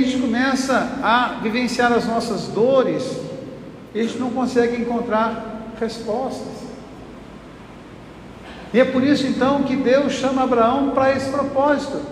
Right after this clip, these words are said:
Entra para dentro da sua vida. Entra para dentro da sua história. Porque se você estiver do lado de fora,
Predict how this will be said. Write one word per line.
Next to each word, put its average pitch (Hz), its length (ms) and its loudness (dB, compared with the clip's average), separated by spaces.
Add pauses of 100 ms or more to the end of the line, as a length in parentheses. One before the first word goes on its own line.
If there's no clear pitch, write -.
(920)
Entra 269 460 4
para 214 420 2
dentro 214 500 -2 (840)
da 185 140 0
sua 190 220 -2
vida. 165 440 -4 (760)
Entra 262 340 4
para 226 260 6
dentro 254 420 0 (340)
da 208 140 4
sua 220 220 -2
história. 208 440 4 (240)
Porque 247 300 4
se - 80 0
você 277 280 2
estiver 269 260 2
do 269 100 0
lado 247 220 4
de 226 100 0
fora, 262 540 6